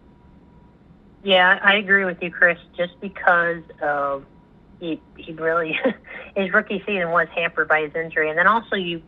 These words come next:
you add on to that, how will the injury affect his game? Like, how is he gonna come back from this? Will he come back with, like, no problems at all, or will there be, like, lingering issues that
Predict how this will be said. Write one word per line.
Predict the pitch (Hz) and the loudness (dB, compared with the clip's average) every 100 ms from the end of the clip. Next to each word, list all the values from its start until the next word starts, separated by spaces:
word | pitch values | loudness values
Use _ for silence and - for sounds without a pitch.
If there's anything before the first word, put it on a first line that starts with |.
| - | -8
you | 190 | -4
add | 180 180 | 2 4
on | 185 185 185 | 4 0 -2
to | 180 | 2
that, | 175 | 2
how | - 185 185 | 4 2 2
will | 175 165 | -4 -6
the | 190 175 | -8 -6
injury | 185 180 175 | -6 -6 -4
affect | 160 - 165 - | -6 -6 -8 -8
his | 165 | -10
game? | 151 151 180 123 | -6 -6 -6 -8
Like, | - - _ _ - _ - | -14 -20 _ _ -20 _ 0
how | 180 | 2
is | 175 | 2
he | 190 | -4
gonna | 170 156 | -8 -6
come | 170 160 | -6 0
back | 160 170 | 0 0
from | 156 | -6
this? | 117 - 139 | -10 -10 -10
Will | 131 | -10
he | 139 131 127 - | -8 -10 -12 -8
come | 165 165 | -6 -2
back | 151 156 - | 0 0 -2
with, | 156 143 - | -10 -8 -8
like, | 127 - _ - - _ _ - | -10 -10 _ -20 -20 _ _ -18
no | 143 147 | -10 -8
problems | - 170 160 156 147 | 2 2 2 -6 -6
at | |
all, | 147 156 190 | -2 -2 -2
or | 190 160 | -4 -4
will | 151 | -4
there | 151 147 | -4 -6
be, | 147 143 | -4 -4
like, | 127 127 | -4 -6
lingering | 147 151 147 151 147 | -10 -8 -2 -2 -2
issues | 151 - 135 123 | -6 -6 -10 -8
that | 127 | -8